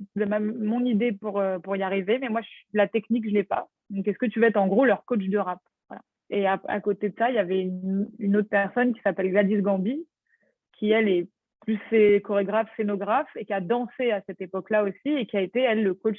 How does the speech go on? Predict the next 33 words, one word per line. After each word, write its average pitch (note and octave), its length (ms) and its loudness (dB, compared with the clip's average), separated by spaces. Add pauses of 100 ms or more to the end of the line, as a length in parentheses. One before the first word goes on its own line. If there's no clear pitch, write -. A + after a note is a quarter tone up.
euh, F#3 120 -4 (240)
de G3+ 100 4
danse, F#3 300 4 (180)
on G3 100 -6
va F#3+ 120 0
dire. F3 200 -6 (480)
Une G3+ 120 -4
fois A#3+ 140 0
qu'ils A3+ 160 2
maîtrisaient A3 440 4
les A3 120 6
morceaux, G#3+ 480 0
euh, F#3 160 -2
du F#3 180 -6
film, A3+ 260 -2
on F#3 100 -6
a F#3 80 -4
pu, - 280 -4
euh, F3+ 100 -2 (400)
intégrer, G#3+ 600 6
euh, F3+ 180 0
en F#3 120 -8
gros, G3 220 0
Nati G3+ 400 -4
à F#3+ 100 -2
Gladys, G3 440 -2
quoi. C#4+ 160 0
Ils G3 240 -4
ont F#3 160 -10
fait - 160 -2
leur F#3 300 -4 (120)
répète G3+ 280 0 (100)
ensemble, B3 480 0